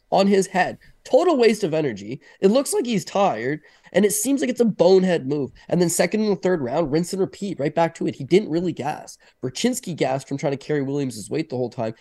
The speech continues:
and that's what I expect out of Chase Sherman here. So, yeah, middling heavyweights, puncher's chance, I get it. With Rozenstruik, he's got a legitimate puncher's chance. He hits you, you're going down.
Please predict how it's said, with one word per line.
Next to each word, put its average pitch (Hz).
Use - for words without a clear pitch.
and 139
that's 160
what 165
I -
expect 143
out 127
of 113
Chase 117
Sherman 104
here. 101
So, 107
yeah, 170
middling 185
heavyweights, 165
puncher's 143
chance, 143
I 131
get 123
it. 143
With 160
Rozenstruik, 208
he's 202
got 180
a 175
legitimate 147
puncher's 127
chance. 127
He 131
hits 180
you, 196
you're 165
going 143
down. 117